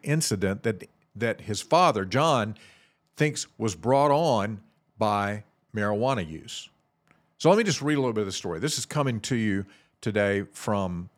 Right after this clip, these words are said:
uh, Denver. The, I mean, it comes from Channel seven in Denver, Tony Kovaleski. And like I said, this,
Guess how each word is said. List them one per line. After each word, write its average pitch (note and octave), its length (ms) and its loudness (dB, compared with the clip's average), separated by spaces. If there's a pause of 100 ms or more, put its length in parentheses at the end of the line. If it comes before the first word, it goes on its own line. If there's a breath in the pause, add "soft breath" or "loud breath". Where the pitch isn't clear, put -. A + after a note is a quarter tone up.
uh, F2 200 -4
Denver. F2+ 580 -2
The, G#2 320 -2
I G2+ 60 -6
mean, A2 140 -6
it G2+ 120 -12
comes C3+ 220 -2
from F#2 260 -4
Channel A2 340 -2
seven F2 640 0 (460 soft breath)
in F#2+ 200 -6
Denver, F2+ 380 -2
Tony C#3 360 -2
Kovaleski. G#2 720 0
And F2+ 80 -2
like G#2+ 180 0
I G#2+ 40 0
said, F2+ 280 -2
this, C#3 180 -2